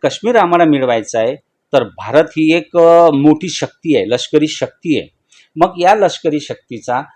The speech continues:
सरळ मुकाबला पाकिस्तान करू शकत नाही, म्हणून पाकिस्तान दहशतवादी कारवाया सुरू ठेवतो. सुरुवातीला एकोणीसशे साठ नंतर, एकोणीसशे पासष्टचं युद्ध असेल, एकोणीसशे एकाहत्तरचं युद्ध असेल, त्यानंतर कारगिल युद्ध असेल,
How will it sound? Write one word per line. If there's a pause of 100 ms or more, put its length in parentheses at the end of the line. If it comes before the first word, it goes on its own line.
सरळ
मुकाबला
पाकिस्तान
करू
शकत
नाही, (280)
म्हणून
पाकिस्तान
दहशतवादी
कारवाया
सुरू
ठेवतो. (800)
सुरुवातीला (120)
एकोणीसशे
साठ
नंतर, (460)
एकोणीसशे
पासष्टचं
युद्ध
असेल,
एकोणीसशे
एकाहत्तरचं
युद्ध
असेल,
त्यानंतर
कारगिल
युद्ध
असेल,